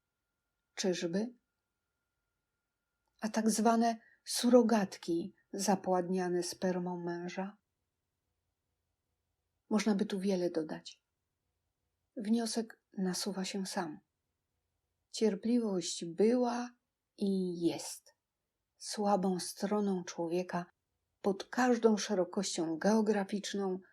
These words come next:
i w każdym czasie. Tak bardzo chcemy dopomagać Bogu, że nawet nie zauważamy, kiedy przekraczamy granice moralności, grzechu.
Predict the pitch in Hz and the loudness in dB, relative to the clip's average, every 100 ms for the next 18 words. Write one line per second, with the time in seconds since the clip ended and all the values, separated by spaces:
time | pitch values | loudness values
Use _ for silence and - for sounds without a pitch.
0 | _ _ - 220 170 - 160 156 160 160 | _ _ 0 2 2 0 -4 -4 -6 -8
1 | - 151 - - - _ _ _ _ _ | -8 -10 -12 -14 -18 _ _ _ _ _
2 | _ _ _ _ _ 202 190 214 214 196 | _ _ _ _ _ 0 4 4 4 0
3 | - - 226 214 190 190 196 196 170 202 | 0 2 4 4 2 2 0 2 2 2
4 | 202 202 220 220 - _ 208 214 208 226 | 0 2 2 0 -8 _ -2 0 4 4
5 | 240 214 214 208 208 202 190 185 202 214 | 4 4 4 4 2 0 -2 -2 0 0
6 | 190 - 202 220 - - 185 175 - 214 | -2 0 -2 -2 -6 -6 -6 -6 -6 -2
7 | 220 226 214 196 165 165 165 - 170 185 | 0 0 -2 -4 -2 -4 -6 -6 -4 -2
8 | 190 190 175 - - 208 196 _ _ _ | -2 -4 -6 -8 -10 -10 -10 _ _ _
9 | 202 180 160 - - | -8 -4 -6 -6 -12